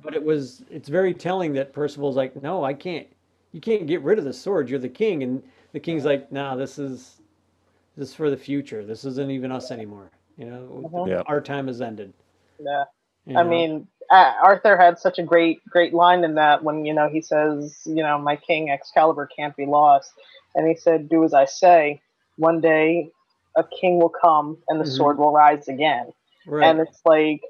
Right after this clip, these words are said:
Speaker 2: you just, i-, i-, you wanted to believe what he was saying.
Speaker 1: Mm-hmm.
Speaker 2: And you were like, "Okay, that's, that, that should be enough to give Percival the hope that he'll throw it in and maybe a couple of years later somebody will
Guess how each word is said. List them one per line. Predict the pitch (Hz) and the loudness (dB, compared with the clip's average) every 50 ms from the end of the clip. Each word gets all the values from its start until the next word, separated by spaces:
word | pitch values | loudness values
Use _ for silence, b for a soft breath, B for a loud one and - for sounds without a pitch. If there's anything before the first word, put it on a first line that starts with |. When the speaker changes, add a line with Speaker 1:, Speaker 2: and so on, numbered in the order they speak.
| _ _ _ _ _ _ _ _ _ _ _ _ _ - | _ _ _ _ _ _ _ _ _ _ _ _ _ -8
Speaker 2:
you | 180 170 175 190 175 | -6 -2 -2 0 0
just, | 196 196 180 - - - - _ _ _ _ - 190 | 0 0 -2 -2 -10 -20 -20 _ _ _ _ -2 0
i-, | |
i-, | 202 165 175 196 185 | 0 2 2 0 0
you | 175 202 196 | 2 2 4
wanted | 202 196 185 190 - - | 4 4 4 4 0 -6
to | 180 | -4
believe | 165 170 180 175 180 180 185 190 175 156 143 139 - | 0 2 2 4 2 2 0 -2 -2 -2 -4 -2 0
what | 175 170 | 0 0
he | 170 175 165 | 2 0 -4
was | 151 156 - | -4 -4 -2
saying. | - 190 175 175 165 143 120 _ _ _ _ _ _ 151 | 2 4 4 4 4 2 -2 _ _ _ _ _ _ -12
Speaker 1:
Mm-hmm. | 143 127 131 139 143 139 143 143 139 _ - | -10 -8 -6 -6 -6 -6 -6 -8 -8 _ 0
Speaker 2:
And | 185 180 180 | 0 2 2
you | 180 170 | 4 4
were | 175 170 | 4 4
like, | 160 165 160 | 2 2 0
"Okay, | 165 165 - - 185 175 165 156 | -2 -4 0 2 2 4 4 4
that's, | 151 165 170 175 175 - _ | 4 4 4 4 4 0 _
that, | - 196 175 175 _ - | 2 2 2 2 _ 2
that | 208 202 - | 2 2 2
should | - 220 185 170 | -2 -8 -8 -6
be | 196 190 190 | -2 0 0
enough | 180 170 170 170 170 - | 4 4 4 4 2 -4
to | |
give | 156 156 165 165 _ | -4 -4 -4 -2 _
Percival | - 180 170 - - 156 151 156 | 0 0 0 0 -2 -6 -4 -4
the | 139 143 | -4 -2
hope | 147 170 156 156 - _ - | 0 0 0 0 -2 _ -2
that | 151 156 151 151 - _ _ _ _ _ | 0 2 2 2 0 _ _ _ _ _
he'll | - 180 180 - | 0 0 0 2
throw | 196 185 180 175 | 4 4 6 6
it | 170 170 | 6 4
in | 170 160 | 2 0
and | 156 156 | 0 -2
maybe | 165 165 165 160 | -2 -2 -2 -2
a | 156 | 0
couple | - 170 165 165 156 | 0 -2 -2 -2 -6
of | 156 | -6
years | 147 151 156 - - | -4 -6 -6 -4 -2
later | 156 156 156 143 147 147 | -2 -2 -2 -2 -6 -8
somebody | - 156 147 143 139 | -10 -12 -8 -2 -2
will | 135 | -2